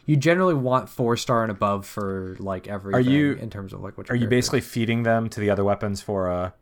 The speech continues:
Speaker 2: more experience? Like, is that kind of the deal?
Speaker 1: Yeah.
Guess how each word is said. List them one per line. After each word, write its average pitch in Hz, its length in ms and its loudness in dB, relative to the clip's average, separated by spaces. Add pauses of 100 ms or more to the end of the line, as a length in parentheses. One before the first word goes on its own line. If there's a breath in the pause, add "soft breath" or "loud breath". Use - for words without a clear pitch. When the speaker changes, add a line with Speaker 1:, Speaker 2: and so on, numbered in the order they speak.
(120)
Speaker 2:
more 101 240 -2
experience? 101 680 -4 (200)
Like, 90 120 -6
is 87 80 -4
that 95 220 -2 (380)
kind 101 140 -2
of 98 60 -2
the 101 60 -2
deal? 104 300 0
Speaker 1:
Yeah. 127 960 4